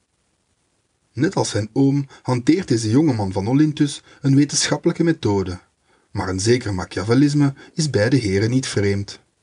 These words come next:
Het doel is om de persen te veroveren, en wat leugentjes om best wil, wat zou daar het probleem van zijn? Zeker als het tot doel heeft om dat domme plebs in het gareel te houden. Aristoteles en zijn neefje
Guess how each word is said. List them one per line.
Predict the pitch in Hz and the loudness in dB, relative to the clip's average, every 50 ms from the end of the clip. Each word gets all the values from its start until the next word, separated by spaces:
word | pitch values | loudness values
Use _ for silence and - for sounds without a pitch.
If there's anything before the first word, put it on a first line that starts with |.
| _ _ _ _ _ _ _ _ _ _ _ _ _ _ _ _ _ _ _ _ _ _ _ _ _ _ _ _ _ _ _ _ _ - | _ _ _ _ _ _ _ _ _ _ _ _ _ _ _ _ _ _ _ _ _ _ _ _ _ _ _ _ _ _ _ _ _ -6
Het | - 117 113 104 | -4 -4 -2 -2
doel | 156 190 233 208 | -2 -2 0 0
is | 175 180 - - - - _ _ | 0 0 -2 -4 -8 -10 _ _
om | - 180 190 | 0 2 2
de | 185 | 2
persen | 190 - 110 104 107 120 131 - | 0 0 -2 -2 -2 -2 -2 0
te | 156 143 | 2 4
veroveren, | 151 135 117 101 98 98 95 95 95 92 92 - _ _ _ _ - | 4 4 4 4 2 2 0 -2 -6 -10 -10 -12 _ _ _ _ -16
en | 101 98 | -14 -14
wat | 87 87 - - | -14 -12 -4 2
leugentjes | 113 131 135 117 107 98 - 104 110 | 4 4 4 4 2 -2 -4 0 0
om | 135 139 139 | 2 2 4
best | 151 147 - - - | 2 2 0 0 2
wil, | 151 143 139 139 139 - _ _ _ - | 4 4 4 4 0 -4 _ _ _ -10
wat | - 139 - | -10 -8 -4
zou | - 175 170 147 | 0 0 0 2
daar | 127 117 104 98 | 2 0 -2 -2
het | 104 - - | -4 -8 -8
probleem | - 101 90 92 92 95 95 90 | -10 -10 -8 -6 -6 -6 -6 -6
van | 92 92 90 85 | -8 -8 -10 -10
zijn? | 90 90 87 87 87 90 _ _ _ _ _ _ _ _ _ _ _ _ _ _ _ _ _ _ _ _ | -10 -10 -12 -12 -14 -16 _ _ _ _ _ _ _ _ _ _ _ _ _ _ _ _ _ _ _ _
Zeker | - - 104 120 135 135 - 98 | -8 -2 0 0 0 0 -2 -8
als | 90 95 | -10 -10
het | - - | -10 -6
tot | - 135 117 - | -6 -6 -2 0
doel | 160 165 160 | 2 2 2
heeft | 139 139 143 143 139 - - - - - - | 4 2 2 0 0 -2 -8 -20 -20 -14 -6
om | - 139 127 | -2 -2 0
dat | 120 110 101 | 0 0 2
domme | 139 165 175 156 - | 2 2 2 2 0
plebs | - 120 113 107 - - - - - | 0 -2 -2 -2 -4 -8 -12 -10 -8
in | - 104 | -6 -6
het | 98 - | -4 -2
gareel | - 151 139 131 110 104 101 98 | 0 0 2 2 2 0 0 -2
te | - 104 | -2 -4
houden. | 110 98 92 92 90 98 98 _ _ _ _ _ _ _ _ _ _ _ _ _ _ _ _ _ _ _ _ _ _ _ _ _ _ _ _ _ _ _ _ - | -4 -4 -6 -6 -8 -10 -14 _ _ _ _ _ _ _ _ _ _ _ _ _ _ _ _ _ _ _ _ _ _ _ _ _ _ _ _ _ _ _ _ -12
Aristoteles | - 98 92 - - - 135 139 139 135 - 98 92 92 | -10 -8 -6 -6 -2 0 2 2 2 2 0 -4 -4 -4
en | 98 95 101 | -4 -2 0
zijn | 127 139 151 | 0 2 4
neefje | 160 165 165 165 160 - - 156 151 | 4 4 4 2 2 0 -2 -2 -2